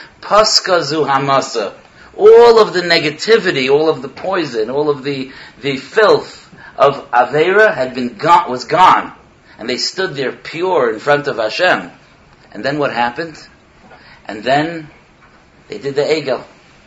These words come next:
And they fell once again into that struggle. In that struggle between good and bad.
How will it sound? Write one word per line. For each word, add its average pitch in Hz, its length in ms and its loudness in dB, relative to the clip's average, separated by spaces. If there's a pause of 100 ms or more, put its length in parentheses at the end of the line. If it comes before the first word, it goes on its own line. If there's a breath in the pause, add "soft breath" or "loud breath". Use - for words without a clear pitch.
(640 loud breath)
And 123 100 -10
they 127 120 -4
fell 160 440 2
once 147 280 0
again 143 340 0
into 117 200 -10
that 117 200 -4
struggle. 110 580 -2 (680)
In 107 100 -10
that 120 180 -2
struggle 139 460 0
between 117 380 -8
good 143 180 4
and 120 220 -2
bad. 113 440 2